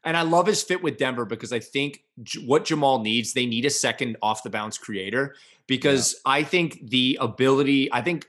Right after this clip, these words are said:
Speaker 1: I'd love to see Jamal in more catch and shoot situations that weren't from necessarily either handoffs from, uh, Jokic or even, you know, post kickouts. I think we'd be really good to see Beal as a creator in that offense.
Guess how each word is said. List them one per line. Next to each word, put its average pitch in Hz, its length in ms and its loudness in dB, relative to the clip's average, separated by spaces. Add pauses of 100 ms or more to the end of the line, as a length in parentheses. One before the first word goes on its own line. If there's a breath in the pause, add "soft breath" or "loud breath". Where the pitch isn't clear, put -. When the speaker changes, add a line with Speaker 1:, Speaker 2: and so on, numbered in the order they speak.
(280)
Speaker 1:
I'd 127 200 0
love 127 260 4
to 156 80 0
see 147 220 -2
Jamal 117 420 2
in 107 100 -2
more 107 240 0
catch - 300 -8
and 110 100 -8
shoot 113 240 -6
situations 120 540 -4
that 117 280 -2
weren't 123 320 2 (300 loud breath)
from 123 440 2
necessarily 120 600 0
either 113 300 0
handoffs 113 680 -2
from, 104 520 0 (420 soft breath)
uh, 104 220 0
Jokic 120 440 0
or 120 100 -8
even, 117 420 -4 (100)
you 123 100 -6
know, 104 180 -6 (380)
post - 440 -4 (200)
kickouts. 156 560 -2
I 131 80 -2
think 139 180 -4
we'd 156 140 -6
be 139 120 2
really 123 300 0
good 120 180 0
to 117 40 -4
see 131 160 -2
Beal 113 260 0
as 113 120 -4
a 117 40 -6
creator 104 420 -4
in 110 80 -4
that 107 140 -4
offense. 127 340 -4